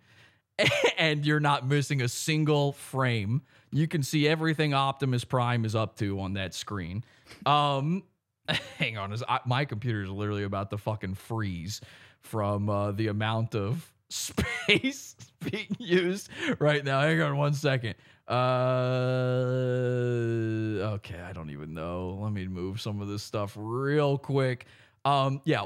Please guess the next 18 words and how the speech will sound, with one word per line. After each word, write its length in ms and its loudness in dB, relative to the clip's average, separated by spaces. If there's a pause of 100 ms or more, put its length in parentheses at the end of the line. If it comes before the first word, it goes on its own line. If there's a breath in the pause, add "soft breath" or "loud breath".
(120)
wha-, 220 0
I 140 2
want 200 -2
a 40 -6
fucking 380 -4
t-shirt 600 -6 (300)
of 140 -2
Mersh 540 -4
saying, 640 -4 (240)
it's 120 -2
just 180 -4
his 280 -4
face, 520 -2
and 100 -2
then 100 0
underneath 360 -2
it 100 -6
says, 200 -6